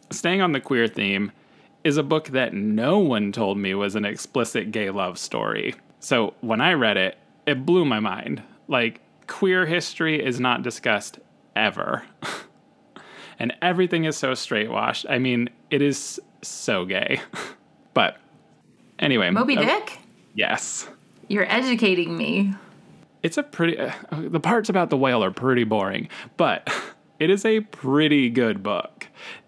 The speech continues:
Speaker 1: There's just long, meandering passages about whales. <laughs>
Speaker 2: And gray water.
Speaker 1: But, um, but the rejection letter, so I'm gonna quickly go through it because it's so good. <laughs> "My dear sir,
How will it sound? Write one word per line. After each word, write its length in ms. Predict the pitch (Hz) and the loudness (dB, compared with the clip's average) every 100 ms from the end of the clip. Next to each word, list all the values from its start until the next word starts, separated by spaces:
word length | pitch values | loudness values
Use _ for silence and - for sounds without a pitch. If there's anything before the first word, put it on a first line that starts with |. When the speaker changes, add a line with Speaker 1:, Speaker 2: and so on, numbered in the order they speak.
| - | 2
Speaker 1:
There's 240 | 135 123 | 2 2
just 220 | 151 147 | -2 -2
long, 720 | 120 113 120 117 120 120 107 113 | 0 0 2 2 2 2 0 -2
meandering 500 | 104 101 101 98 101 | -2 -2 -2 -4 -2
passages 540 | 110 98 117 101 98 | -2 -2 -2 -4 -4
about 380 | 95 92 92 92 | -2 -2 -2 -2
whales. 560 | 92 87 101 - - - - | -4 -2 -4 -4 -6 -10 -10
<laughs> 1500 | - - - - - _ _ _ _ _ _ _ - - - | -8 -8 -8 -14 -20 _ _ _ _ _ _ _ -20 -20 -6
Speaker 2:
And 340 | 202 220 214 | -2 0 0
gray 340 | 196 190 190 185 | -2 0 2 0
water. 720 | 170 156 165 175 156 165 185 - _ _ - | 0 -2 -2 -2 -2 -4 -6 -12 _ _ 0
Speaker 1:
But, 320 | 123 107 - | 2 2 0
um, 380 | 107 101 92 - _ _ _ _ - | -2 -2 -4 -8 _ _ _ _ -10
but 260 | 165 165 135 | -6 0 2
the 80 | 135 | 4
rejection 460 | 123 143 143 - | 4 2 2 0
letter, 220 | 104 92 101 | 0 0 0
so 100 | 120 | 0
I'm 40 | |
gonna 180 | 123 123 | 0 0
quickly 340 | - 113 127 | -2 -2 0
go 160 | 113 113 | 2 0
through 260 | - 98 95 | 0 -2 -2
it 80 | |
because 300 | - 107 101 | -4 -6 -6
it's 220 | 98 - - | -6 -10 -12
so 300 | - 104 98 | -4 -4 -2
good. 160 | 104 - | -2 -4
<laughs> 60 | - - _ _ _ _ | -8 -18 _ _ _ _
"My 120 | 127 123 | -2 0
dear 260 | 139 180 | 2 0
sir, 640 | 190 - 127 104 92 117 | -2 -2 2 2 2 0